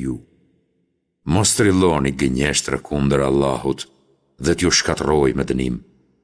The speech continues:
Nuk ka dyshim se ai që trillon gënjeshtra kundër Allahut ka për të dështuar." Ata, magjistarët, diskutuan mes tyre për këtë çështje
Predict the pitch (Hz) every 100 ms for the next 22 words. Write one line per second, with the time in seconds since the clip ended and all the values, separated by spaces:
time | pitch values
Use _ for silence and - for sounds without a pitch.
0 | _ _ _ _ _ _ _ _ _ -
1 | 78 101 - - 101 65 76 - - 76
2 | 64 - - 71 64 67 69 64 69 -
3 | 67 65 64 73 71 69 69 62 73 78
4 | - - 62 - 69 65 67 65 69 -
5 | 62 - _ _ _ _ _ _ _ -
6 | - - 73 80 - 71 67 - - _
7 | _ _ _ _ _ _ _ _ _ _
8 | - - 64 60 - _ _ _ _ _
9 | _ 64 62 - - 62 64 60 - _
10 | _ _ _ _ _ - 92 85 85 -
11 | 110 78 57 52 - - - 73 67 62
12 | - - 69 - - 71 - 78 - 87